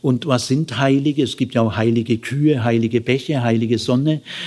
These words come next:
Also die Heiligkeitserfahrung ist universal, interreligiös. Die Christen haben für sich selber ein Wort gewählt, das sie nicht erfunden haben, sondern das die Christen verbindet mit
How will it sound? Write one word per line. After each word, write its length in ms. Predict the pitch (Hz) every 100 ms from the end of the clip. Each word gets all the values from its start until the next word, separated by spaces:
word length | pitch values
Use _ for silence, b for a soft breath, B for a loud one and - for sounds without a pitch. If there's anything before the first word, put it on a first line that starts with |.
| 156
Also 200 | 123 117
die 160 | 117 110
Heiligkeitserfahrung 1160 | 123 160 175 - 139 - 131 139 127 131 131 127
ist 400 | 135 - - -
universal, 880 | 147 143 123 113 135 120 143 160 156 B B B
interreligiös. 1400 | - 160 165 151 139 120 131 120 113 127 143 160 - - B B B
Die 120 | 131
Christen 480 | 127 170 - - 156
haben 280 | 139 139 123
für 120 | 139
sich 300 | - 135 113
selber 420 | - 135 165 175
ein 200 | 143 127
Wort 260 | 123 - -
gewählt, 640 | 156 110 123 143 165 - - B B 139
das 180 | 135
sie 140 | 135 127
nicht 360 | 131 170 -
erfunden 680 | - 123 - 170 190 147 107
haben, 480 | 101 104 107 147 147 B B B
sondern 400 | - 143 143 127
das 240 | 131 131
die 160 | 127 117
Christen 480 | - 170 - - 143
verbindet 840 | - 120 - 131 147 147 139 -
mit 220 | 120 113